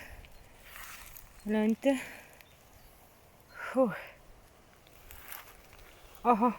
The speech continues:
і ось ось сьо. Так.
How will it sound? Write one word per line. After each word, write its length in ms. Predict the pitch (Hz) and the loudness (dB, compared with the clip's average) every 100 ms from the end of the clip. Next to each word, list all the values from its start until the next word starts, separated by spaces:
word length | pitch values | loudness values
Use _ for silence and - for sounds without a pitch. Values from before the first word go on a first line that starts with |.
| - | 4
і 160 | 262 | 10
ось 240 | 247 226 226 | 10 8 4
ось 160 | - | 0
сьо. 200 | - 294 - - - - - - - - - - - - - - - - - - - - - - - - - - - - - - - - | 4 4 4 -4 -16 -16 -8 -6 -6 -10 -14 -14 -16 -16 -18 -20 -20 -18 -18 -18 -20 -20 -18 -14 -10 -8 -8 -10 -10 -12 -14 -16 -18 -4
Так. 560 | - 226 247 294 - | 4 8 10 8 6